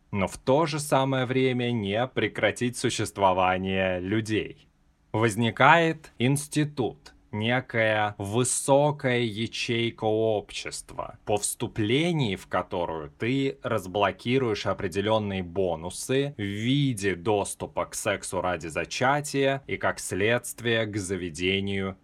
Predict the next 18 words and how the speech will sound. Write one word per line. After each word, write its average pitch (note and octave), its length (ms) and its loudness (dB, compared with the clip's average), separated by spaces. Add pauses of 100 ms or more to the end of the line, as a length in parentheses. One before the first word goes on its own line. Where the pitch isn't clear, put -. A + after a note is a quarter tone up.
детей. F#2+ 840 -6 (440)
И A#2 140 2
вот C3+ 520 2
ты A2+ 80 0
уже F#2 320 -2
часть - 380 -6
семьи, G#2+ 720 -2 (160)
светлого F#2 760 0
огонька, F2 920 2
к - 160 -18
которому F2+ 500 -2
всем C#3+ 640 0
нужно G2+ 720 -2
стремиться. - 1000 -4 (260)
Вступил C3+ 800 -2
в D3 60 -10
священный G#2+ 880 -2
брак. F2+ 600 -2